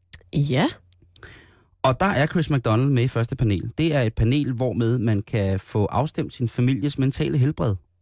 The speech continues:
Speaker 1: Okay.
Speaker 2: Ja, fordi
Speaker 1: <clears throat>
Speaker 2: det kommer altså også an på, hvordan din psyke, hvordan du har det i, i fysisk kroppen, Karen.
Speaker 1: Så hvis man er i tvivl om,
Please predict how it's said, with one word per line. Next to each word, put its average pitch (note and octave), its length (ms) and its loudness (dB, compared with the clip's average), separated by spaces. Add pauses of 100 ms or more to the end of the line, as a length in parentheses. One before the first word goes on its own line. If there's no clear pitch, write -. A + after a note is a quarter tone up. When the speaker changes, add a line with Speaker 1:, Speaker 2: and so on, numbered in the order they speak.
(680)
Speaker 1:
Okay. G#3+ 400 -4 (340)
Speaker 2:
Ja, F#2 140 2 (320)
fordi A#2 240 0
Speaker 1:
<clears throat> G3 40 2
Speaker 2:
det C3 100 0
kommer D3 220 0
altså A#2 180 0
også A#2+ 180 0
an A2+ 80 2
på, B2 120 0
hvordan G#2+ 340 0 (140)
din B2+ 80 2
psyke, E3 500 0
hvordan G#2+ 400 0
du A#2+ 100 -2
har G#2+ 240 -2
det - 120 -8 (240)
i, F#2 340 0 (500)
i B2+ 80 2
fysisk B2 460 0 (200)
kroppen, G2 380 -2 (300)
Karen. G#2+ 280 -2 (240)
Speaker 1:
Så - 120 -2
hvis G3+ 200 -2
man G#3+ 160 2
er G3+ 40 2
i G3 80 0
tvivl B3 380 0
om, G3+ 220 -2